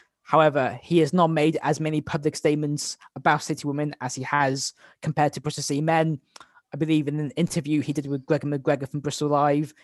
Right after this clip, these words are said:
in January, he did talk about the club, um, Bristol City women having more investment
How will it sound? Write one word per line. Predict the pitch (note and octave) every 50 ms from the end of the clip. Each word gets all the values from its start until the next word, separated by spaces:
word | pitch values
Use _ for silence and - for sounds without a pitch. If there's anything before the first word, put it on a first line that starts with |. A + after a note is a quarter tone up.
| _ -
in | - C#3
January, | - - C#3 D3+ D#3 D#3 D3 C#3 B2+
he | - D3+ C#3
did | - E3+ D#3+ -
talk | - - E3 D#3 -
about | E3+ C#3+ D3 C3+ C#3+ D3 D3 C#3 _ _ _ - _ _ _ _ _ _ _ -
the | - C#3+
club, | - - F3 D#3+ D#3+ C#3+ C3 - -
um, | - C#3+ C#3+ C#3 C#3 C#3 _ _ -
Bristol | E3 D3 - -
City | E3 D3+
women | D3+ D#3+ D3+ D3+
having | C3 - - D3+ D3+ D3+
more | D3+ D#3 D3+ D3
investment | D3+ C#3+ C#3+ C#3+ - - D#3 C#3+ C#3 D3+ D3+ - - -